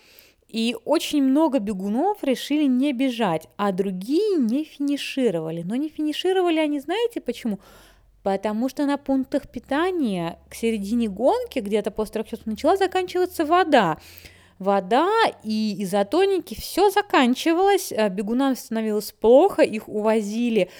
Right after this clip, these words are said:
в реанимацию. Вот. И что же решили организаторы? А организаторы решили прервать гонку прямо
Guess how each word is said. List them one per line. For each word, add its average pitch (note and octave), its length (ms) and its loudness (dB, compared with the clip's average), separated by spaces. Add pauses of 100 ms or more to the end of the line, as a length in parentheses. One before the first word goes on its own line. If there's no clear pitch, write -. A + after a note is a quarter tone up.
(140)
в G#3 140 -2
реанимацию. A#3 1200 4 (1040)
Вот. A3+ 480 6 (240)
И G#3+ 60 -6
что A4 280 6
же G#4 80 4
решили F#4 400 4
организаторы? C#4+ 760 4
А G#3+ 120 4
организаторы G#3 680 0
решили E4 360 2
прервать A3 680 2
гонку D#4 920 4 (220)
прямо D#4+ 640 2